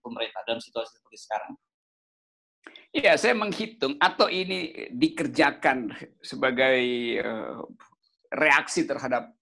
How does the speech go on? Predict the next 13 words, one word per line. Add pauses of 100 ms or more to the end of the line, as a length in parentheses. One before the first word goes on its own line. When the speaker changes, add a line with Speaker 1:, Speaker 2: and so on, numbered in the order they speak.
(520)
Speaker 2:
soal-soal
yang
kemarin
itu, (280)
Speaker 1:
Mhm.
Speaker 2:
tapi
itu
harus
ada
momentum (320)
mestinya
tuh. (400)
Speaker 1:
Ya.